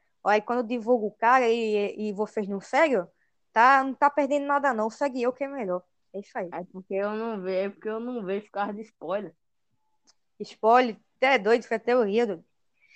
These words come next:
Speaker 1: Essa é a
Speaker 2: Ah, tá.
Speaker 1: primeira teoria. A segunda teoria que eu vi, e, tipo, muita gente falou dela, que foi criada no início do anime, mais ou menos.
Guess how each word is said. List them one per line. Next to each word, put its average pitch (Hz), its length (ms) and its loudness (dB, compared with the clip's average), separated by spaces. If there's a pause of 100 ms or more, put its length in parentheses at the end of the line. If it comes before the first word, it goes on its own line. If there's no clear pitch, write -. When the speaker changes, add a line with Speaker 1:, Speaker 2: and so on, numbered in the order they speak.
(280)
Speaker 1:
Essa 277 180 6
é - 20 2
a 339 40 8
Speaker 2:
Ah, - 20 4
tá. 339 60 -8
Speaker 1:
primeira 330 320 4 (120)
teoria. 233 460 2 (380)
A 302 120 8
segunda 453 420 2
teoria 294 440 6
que 262 300 -2
eu 233 180 2
vi, 247 400 -4 (320)
e, 262 100 -4
tipo, 294 260 -6
muita 370 340 0
gente 302 260 -2
falou 214 300 -2
dela, 220 360 2
que 262 280 -4
foi - 240 -4
criada 226 420 2
no 254 160 -4
início 277 400 -6
do 233 120 -2
anime, 214 280 -4
mais 208 220 -2
ou 180 80 -10
menos. 208 300 -8